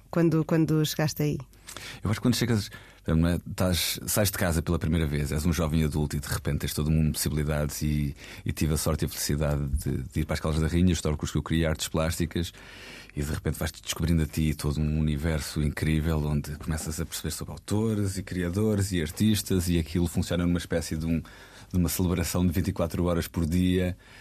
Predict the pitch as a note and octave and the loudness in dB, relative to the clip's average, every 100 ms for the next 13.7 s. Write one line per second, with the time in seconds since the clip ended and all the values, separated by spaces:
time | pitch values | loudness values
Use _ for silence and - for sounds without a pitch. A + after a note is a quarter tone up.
0 | - F2 D#2+ F2 E2+ F2 F2 F#2 F#2 F#2 | -10 -2 0 0 0 0 0 2 2 2
1 | - G2+ G2+ G2 F2+ G2 G2 F#2 F#2 G2+ | 0 -2 0 0 2 2 2 2 2 0
2 | G2+ - - - - - - G2+ G3 G3 | -2 -8 -16 -20 -20 -20 -6 2 4 6
3 | - - - - - - - - G2 - | 2 -4 -20 -20 -20 -20 -20 -18 -18 -10
4 | - G#2 G2+ A2 G#2 G2 G2 F#2 G2 G2+ | 0 4 6 6 4 2 0 0 0 0
5 | G2 - A2 B2+ A#2 A2 G#2+ F#2+ A#2 A2+ | 0 4 4 4 6 6 6 4 0 0
6 | A2+ G#2+ G#2+ G2+ G2+ A2+ A2+ G2+ - G2+ | 0 0 0 -2 0 0 0 0 0 2
7 | G#2+ G2+ G2+ A2 A2 - - F#2 F#2+ G2+ | 2 0 2 2 2 -2 -4 -2 -2 -4
8 | G2+ - - G2+ G#2 G2 - A#2 G2+ F2+ | -6 -4 0 2 2 2 2 4 4 4
9 | D2+ - - - - A#2 - D#2 F#2 F2+ | 0 -4 -12 -18 -16 -12 -6 0 2 2
10 | D#2+ E2+ D#2+ F2 E2 F2 E2 F2+ F2 D#2+ | 2 0 0 0 0 0 0 0 0 0
11 | E2+ D#2 F2 E2+ - D#2+ - E2+ D#2+ - | -4 -2 -2 -2 -4 -4 -4 -2 -2 -2
12 | E2 D#2+ - E2+ E2+ D#2+ E2+ E2+ - D#2+ | -2 -2 0 2 2 0 0 -2 0 -2
13 | D2+ D#2 E2+ F#2 G2 F#2+ - | 0 0 0 2 2 0 -4